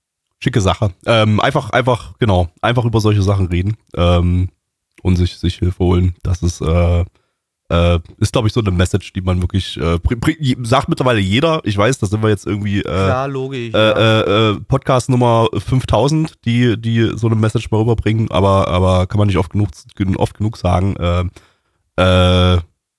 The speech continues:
Speaker 1: wenn, wenn, wenn ihr mit solchen Sachen zu kämpfen habt, äh, einfach drüber reden, weil, äh, das ist nichts, was man in irgendeiner Form verstecken muss.
Speaker 2: Nee,
Speaker 1: Äh.
Speaker 2: gar nicht. Also man muss sich da überhaupt nicht schämen, ganz im Gegenteil.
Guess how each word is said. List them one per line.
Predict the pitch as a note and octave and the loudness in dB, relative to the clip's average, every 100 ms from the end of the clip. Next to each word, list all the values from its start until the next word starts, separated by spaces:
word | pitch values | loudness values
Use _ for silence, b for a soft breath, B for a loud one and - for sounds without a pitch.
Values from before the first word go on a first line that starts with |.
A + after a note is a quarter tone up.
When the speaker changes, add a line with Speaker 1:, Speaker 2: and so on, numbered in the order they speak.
| - | -6
Speaker 1:
wenn, | F2+ G2 G2 | 0 0 2
wenn, | G2+ G2 | 0 0
wenn | G#2+ | 0
ihr | A2 | 2
mit | G2+ | 2
solchen | G#2 G2 | 2 2
Sachen | F2+ F2+ F#2 | 2 0 -4
zu | F2+ | -2
kämpfen | G2 F#2 - | -2 -2 -2
habt, | F#2+ - _ - | -4 -4 _ -4
äh, | E2+ | 0
einfach | E2+ F#2 | 0 0
drüber | - F#2+ E2+ | -2 -2 0
reden, | E2+ F2 F2 - | 0 -2 -4 -2
weil, | E2 F2 E2 | 0 2 2
äh, | E2+ F2 F2 - | 2 2 0 -2
das | F#2 | 0
ist | F2 | 0
nichts, | F2+ - - | 0 -2 -6
was | F2+ | -2
man | F2 | 0
in | |
irgendeiner | D#2+ E2+ F2 | 0 -2 -4
Form | - F2 | -2 -4
verstecken | F#2 - G#2 F#2+ | -4 -4 -4 -2
muss. | F#2+ - _ _ _ _ _ _ - - | -2 -4 _ _ _ _ _ _ -20 -4
Speaker 2:
Nee, | D3 A2+ | 0 0
Speaker 1:
Äh. | |
Speaker 2:
gar | D#2+ E2+ | 0 0
nicht. | A#2+ A#2 | 0 0
Also | A2+ A#2+ | -2 0
man | A#2+ A#2 | 0 0
muss | A2+ | -2
sich | A2 | -2
da | A2 | 0
überhaupt | G#2 G2+ G2+ G#2+ | 2 2 0 -4
nicht | G2 | -6
schämen, | - G2+ G#2 | -4 -2 -2
ganz | F#2+ F#2 | -4 -4
im | F#2 | -4
Gegenteil. | F2+ F#2 F2+ E2+ | -4 -4 -4 -4